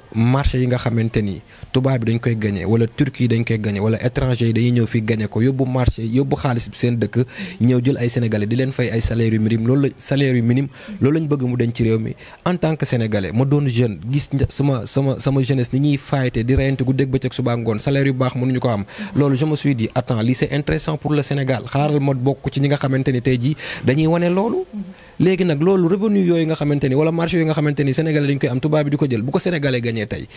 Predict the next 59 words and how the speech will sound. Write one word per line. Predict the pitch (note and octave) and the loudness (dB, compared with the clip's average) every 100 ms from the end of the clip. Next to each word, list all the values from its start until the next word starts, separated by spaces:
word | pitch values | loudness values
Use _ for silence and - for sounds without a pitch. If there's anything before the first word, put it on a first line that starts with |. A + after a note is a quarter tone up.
| G#3+ G3 | -14 -4
Sénégalais | - D#3 D3+ D3 | -2 0 0 0
gagné | C#3 C3 | 0 0
ko | B2 | 0
ba | C#3 | 0
pare, | C#3 C3 | 0 0
jëlaat | B2 D3+ D3 | 0 0 0
ay | C#3 | -4
Sénégalais | C3+ C#3 C3 B2+ B2+ | -2 -2 0 0 0
ñu | B2 | 0
ciy | C3+ | 0
liggéey, | A#2+ A#2 - | 2 0 2
loolu | C#3 D3+ | 2 0
xaalis | E3 D3+ | 0 0
bi | C3 | 0
fan | D#3 D3+ | 0 0
lay | C3+ | 0
des? | C3+ | -4
Fii | - E3 | -2 -2
ci | E3+ | 0
réew | F3 F3 | -2 0
mi. | G#3+ A#3+ G#3+ G3 G3 | -4 -8 -10 -6 0
Loolu | C#3+ D#3+ C#3+ | 2 2 0
képp | F#3+ F#3 | -2 -2
koo | E3 D#3+ | -2 0
xamante | D#3 C#3+ C#3+ C#3+ | 0 0 0 0
ni | C3+ | 0
Sénégalais, | C#3 C3+ C3 A#2 | 0 0 0 0
yaakaar | B2+ C3 C#3 | -2 -2 -2
naa | C3+ A#2 | -2 -2
ni | G#2+ | 0
loolu | A#2 B2 G#2+ | 0 2 2
war | C3 | 0
na | C#3 C#3 | 0 0
laa | C3 | 0
neex, | D3 E3 C#3+ | -2 -4 0
loolu | C3 C3 | 2 2
warta | C3 - - | 2 0 -4
am | C3 B2 A#2 | -2 -4 -2
coow | C#3+ B2+ | -2 0
wala | A#2+ C#3 - B2 | 2 0 -2 -2
leneen | C3+ C#3+ | 0 0
ak | C#3+ | 0
leneen. | D3+ E3+ F#3 - - G3+ G3+ | 0 0 -2 -4 -12 -10 -4
Quant | G#3+ G#3 G3 | -2 0 0
à | E3 | 2
liñ | D#3+ | 2
ciy | D#3 D3 | 2 2
wax | B2+ | 2
nag | A#2+ A#2 | 0 -2
naan | B2 B2 B2 | -2 -4 -4
affaire | C3 B2 | -2 0
yi | A#2 | 0
dafa | A#2 | 0
rax | B2 - | -2 -2
affaire | A#2+ A2 | -2 0
de | G#2 | 0
politique, | G#2+ F#2 E2 - | -2 -4 -6 -8
man | G#2 C3 A#2+ | -2 0 0
personnellement, | E3 - C3+ G2+ G2 | -4 -2 -2 -2 -4